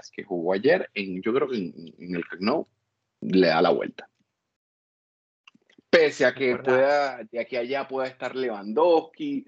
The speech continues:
Speaker 1: puede estar Pedri, puede estar quien tú quieras. Pero si, yo creo que con esta intensidad, ayer el Madrid pudo haber tenido algo de... de, de, bueno, no le
Speaker 2: Háblame del
Speaker 1: embocaron.
Speaker 2: agarrón, el agarrón ese de, de,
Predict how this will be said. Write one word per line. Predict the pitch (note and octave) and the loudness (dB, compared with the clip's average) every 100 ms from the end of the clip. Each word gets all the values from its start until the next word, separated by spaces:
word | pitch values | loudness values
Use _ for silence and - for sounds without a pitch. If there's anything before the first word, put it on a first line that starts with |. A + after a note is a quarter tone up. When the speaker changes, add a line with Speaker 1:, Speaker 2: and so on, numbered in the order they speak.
| _ _ _ _ | _ _ _ _
Speaker 1:
puede | A#2 B2 | -2 -2
estar | A2+ - F#2 - | -2 -8 -10 -6
Pedri, | D#3+ D#3+ D#3+ D3 - _ _ _ _ | 2 2 2 -4 -8 _ _ _ _
puede | C#3 | -16
estar | C3+ C3 | -16 -20
quien | - B2+ A2+ | -10 -8 -8
tú | - | -10
quieras. | - F2+ - _ | -8 -8 -8 _
Pero | G2+ G#2 | -4 -4
si, | - A2+ | -6 2
yo | C#3+ C#3+ | 4 4
creo | - G2 | 2 2
que | - A2+ _ | 0 -10 _
con | - A2 | -4 -2
esta | B2 D#3+ | -2 -4
intensidad, | D3+ C#3 A#2 G#2+ C3 - _ _ _ _ _ _ | 0 -2 2 4 4 4 _ _ _ _ _ _
ayer | - A#2 A#2+ | 0 4 4
el | A#2+ | 2
Madrid | A#2+ G2 G2 A2 | -2 0 0 0
pudo | G#2 G#2 | 0 2
haber | G2+ F#2+ | 2 0
tenido | F#2+ F#2 F2+ | -6 -4 -2
algo | F#2+ G2+ | 0 0
de... | F2 C#2 - - | 0 -4 -10 -16
de, | - C#2 - - - - _ _ _ _ - | -10 -10 -10 -18 -20 -20 _ _ _ _ -12
de, | - F2+ F2+ | -6 -4 0
bueno, | G#2+ - | 0 2
no | G3+ | 4
le | G#3+ | 6
Speaker 2:
Háblame | B3+ G#3+ | 6 6
del | F3+ | 4
Speaker 1:
embocaron. | - | 4
Speaker 2:
agarrón, | D#3+ E3 F3+ F#3+ F#3+ G3+ G3+ - | 4 4 2 2 0 -4 -10 -8
el | F3 | -4
agarrón | E3+ E3+ F3 F#3 | -2 -2 -6 -10
ese | G3 G3+ | -10 -8
de, | F3+ C#3+ B2+ | -6 -8 -10
de, | B2 B2 A2+ A2 | -12 -12 -12 -16